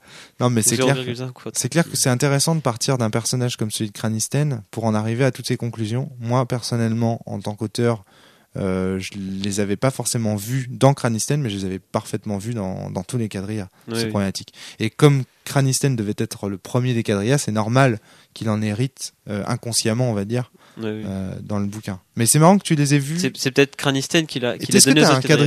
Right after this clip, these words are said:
Speaker 1: quadrilla à ta table, euh, Aloïs ? Un
Speaker 2: Oui.
Speaker 1: quadrilla parmi tes joueurs ?
Speaker 2: Mm.
Speaker 1: Ouais. Ouais. Ah, donc, euh, ouais.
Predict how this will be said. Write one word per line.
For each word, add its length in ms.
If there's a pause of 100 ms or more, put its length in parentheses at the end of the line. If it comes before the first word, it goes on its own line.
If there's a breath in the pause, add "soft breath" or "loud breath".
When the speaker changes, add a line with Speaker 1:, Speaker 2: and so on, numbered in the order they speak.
(200)
Speaker 1:
quadrilla 40
à 40
ta 140
table, 260
euh, 220
Aloïs ? 340 (380)
Un 80
Speaker 2:
Oui. 80
Speaker 1:
quadrilla 240
parmi 180
tes 140
joueurs ? 260 (180)
Speaker 2:
Mm. 300
Speaker 1:
Ouais. 140 (840)
Ouais. 220 (280)
Ah, 160
donc, 280
euh, 140
ouais. 100